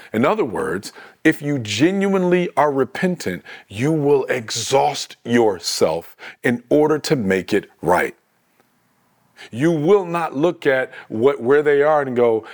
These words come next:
"You know, because I'm having to do so much work, I just think that you just must be bitter and not forgiving because I've done too much already."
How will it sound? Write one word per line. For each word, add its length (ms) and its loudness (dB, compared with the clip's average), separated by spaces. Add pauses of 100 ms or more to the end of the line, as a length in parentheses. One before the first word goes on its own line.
(180)
"You 140 2
know, 120 0
because 380 0
I'm 100 0
having 240 0
to 60 0
do 160 -2
so 180 2
much 180 0
work, 380 0
I 120 4
just 220 -8
think 160 0
that 160 -4
you 100 2
just 220 0
must 240 -2
be 80 0
bitter 340 4
and 100 -4
not 200 -4
forgiving 400 -2
because 360 -4 (360)
I've 200 0
done 180 -6
too 160 -4
much 260 0
already." 400 -10